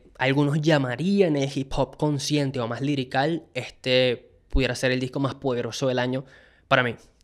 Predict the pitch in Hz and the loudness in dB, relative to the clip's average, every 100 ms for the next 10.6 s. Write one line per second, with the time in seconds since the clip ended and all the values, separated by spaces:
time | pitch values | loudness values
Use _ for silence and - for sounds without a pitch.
0 | - - - - - 131 139 139 160 165 | -14 -14 -20 -20 0 2 4 2 4 4
1 | 170 143 - 147 143 147 147 - - 127 | 6 4 6 6 6 0 -2 -6 -8 -4
2 | 139 127 127 127 - 139 139 135 - 139 | -2 0 -2 -2 2 4 4 -4 -8 0
3 | 156 151 147 143 135 131 123 127 127 - | 4 6 6 4 4 2 2 -2 -4 0
4 | 127 120 131 120 127 123 120 131 120 110 | 2 2 2 2 4 2 2 -2 -4 -6
5 | 113 123 131 123 131 147 151 131 131 139 | -12 -4 0 2 4 4 4 4 4 2
6 | 131 147 160 165 180 175 - - - _ | 4 4 4 2 0 -2 -14 -20 -20 _
7 | 165 156 147 175 - _ - - 123 135 | 6 8 6 0 -6 _ -12 -6 -4 -2
8 | 131 127 135 135 139 139 147 139 131 127 | -2 -2 -2 0 0 2 2 2 0 2
9 | 135 151 156 135 131 123 127 131 143 139 | 4 2 2 0 0 -2 0 0 2 0
10 | 120 - 120 110 - 110 | -2 -2 -4 -4 -8 -12